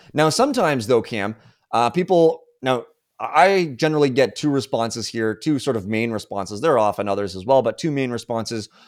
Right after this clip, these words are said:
One is people are blown away. They can't believe they haven't thought about this before,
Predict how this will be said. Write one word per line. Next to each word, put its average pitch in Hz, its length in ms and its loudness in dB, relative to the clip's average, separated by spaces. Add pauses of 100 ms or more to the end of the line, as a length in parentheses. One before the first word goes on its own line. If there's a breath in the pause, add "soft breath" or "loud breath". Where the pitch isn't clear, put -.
(140 soft breath)
One 170 240 4
is 180 240 2
people 143 240 -2
are 120 80 4
blown 151 320 4
away. 139 320 4
They 113 140 -2
can't 151 240 -6
believe 135 300 -2
they 117 180 4
haven't 110 260 -2
thought 156 220 4
about 135 180 0
this 131 160 -6
before, 123 500 -2